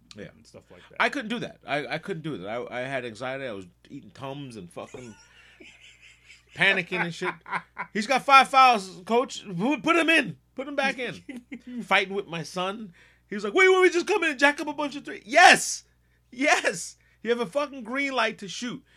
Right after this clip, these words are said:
Speaker 1: And, and one of the most difficult things was to coach my own kid.
Speaker 2: Yeah.
Speaker 1: And have s-, sparring playing time and making, you know, which he hated it only because it was like, "Well, you're a coach's kid, of course you're playing.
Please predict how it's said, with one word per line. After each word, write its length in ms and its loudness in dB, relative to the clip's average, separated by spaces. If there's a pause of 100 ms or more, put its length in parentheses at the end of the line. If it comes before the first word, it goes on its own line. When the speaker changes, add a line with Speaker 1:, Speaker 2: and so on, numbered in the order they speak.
(240)
Speaker 1:
And, 260 -4
and 220 -6
one 220 -10
of 80 -12
the 80 -8
most 260 -8
difficult 460 -12
things 340 -16
was 280 -16
to 160 -16
coach 440 -14
my 200 -16
own 180 -14
kid. 440 -12
Speaker 2:
Yeah. 200 -8 (600)
Speaker 1:
And 320 -10
have 280 -12
s-, 280 -18 (240)
sparring 600 -8
playing 400 -10
time 600 -12
and 440 -14
making, 500 -14
you 100 -14
know, 280 -12 (520)
which 520 -12
he 360 -10
hated 360 -6
it 240 -8
only 240 -10
because 420 -14
it 100 -12
was 140 -16
like, 120 -16
"Well, 180 -10
you're 160 -10
a 40 -12
coach's 300 -14
kid, 160 -14
of 80 -18
course 240 -16
you're 80 -14
playing. 300 -20